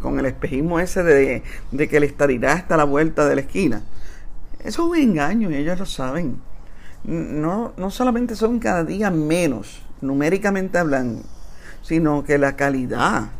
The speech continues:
de la calidad de, de, de los portavoces de ese partido ideológicamente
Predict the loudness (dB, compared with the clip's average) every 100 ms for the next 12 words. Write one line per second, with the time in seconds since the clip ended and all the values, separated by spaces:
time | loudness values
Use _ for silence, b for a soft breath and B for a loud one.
0 | -6 -6 -6 b b b -12 -10 0 4
1 | 4 4 2 2 0 -2 2 2 2 0
2 | -2 -2 -6 -2 -2 -2 -6 -4 -4 -4
3 | -2 -2 0 2 2 0 0 -2 -2 -6
4 | 0 0 0 0 2 4 4 4 4 4
5 | 2 2 0 0 -2 -2 -2